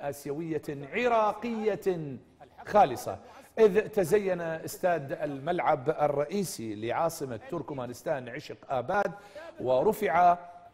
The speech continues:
العلم العراقي وعزف النشيد الوطني للوفد العراقي وسط حضور حكومي جماهيري، حيث تبادل رئيس بعثتنا جميل العبادي ومسؤول الدورة المنظمة الهدايا التذكارية.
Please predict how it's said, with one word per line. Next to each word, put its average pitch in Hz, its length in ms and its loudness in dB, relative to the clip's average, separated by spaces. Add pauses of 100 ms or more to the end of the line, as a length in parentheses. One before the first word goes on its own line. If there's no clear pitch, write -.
(160)
العلم 165 440 2
العراقي 147 580 0
وعزف 156 580 0
النشيد 127 480 -6
الوطني 123 500 -2
للوفد 123 360 -4
العراقي 156 440 -2
وسط 135 320 -4
حضور 160 480 -4 (120)
حكومي 135 520 -6
جماهيري، 123 720 -6 (360)
حيث 139 220 0
تبادل 139 520 4
رئيس 160 400 -4
بعثتنا 123 540 -4
جميل 139 360 -2
العبادي 160 560 2 (420)
ومسؤول 147 680 0 (360)
الدورة 180 680 6
المنظمة 160 760 -2 (100)
الهدايا 147 440 2
التذكارية. 107 680 -2